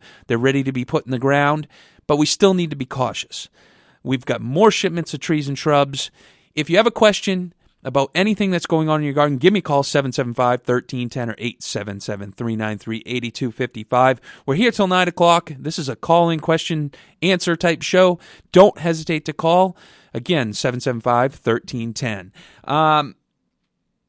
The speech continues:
you know, at this point in the season, it's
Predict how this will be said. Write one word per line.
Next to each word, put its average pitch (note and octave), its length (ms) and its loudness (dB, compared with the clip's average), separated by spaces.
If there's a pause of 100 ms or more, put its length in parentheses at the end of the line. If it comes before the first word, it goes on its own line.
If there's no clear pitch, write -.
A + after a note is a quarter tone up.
(480)
you F#3 140 -4
know, G3+ 360 2 (760)
at F3 220 -2
this A#3 180 2
point A3+ 300 0
in - 40 -12
the E3+ 80 -2
season, F3+ 420 -2
it's - 200 -10